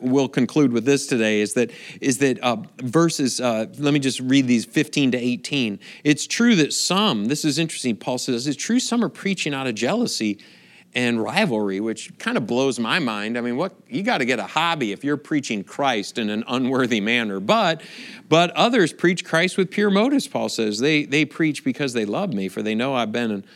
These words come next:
appointed to defend the good news. Those who do not, uh, have pure motives as they preach about Christ, they, they preach with selfish ambition, not sincerity, intending to make my chains more painful to me."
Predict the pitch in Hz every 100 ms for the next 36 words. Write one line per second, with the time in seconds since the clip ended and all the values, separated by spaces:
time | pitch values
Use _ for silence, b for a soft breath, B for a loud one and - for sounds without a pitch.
0 | B B B 101 - 175 185 120 107 104
1 | 98 135 110 104 110 107 117 160 107 151
2 | 185 - 120 131 131 120 185 135 165 -
3 | - 123 123 120 113 123 117 110 - -
4 | 135 113 113 113 120 120 123 - 117 110
5 | 107 - 120 113 110 101 120 117 123 143
6 | 175 - B B 180 233 - 131 - 143
7 | - 147 147 143 160 156 196 - 92 -
8 | _ _ _ - 139 135 - 127 - 120
9 | 113 123 147 120 117 139 131 127 127 131
10 | 143 139 160 160 147 165 170 165 _ _
11 | _ - 247 311 190 - 87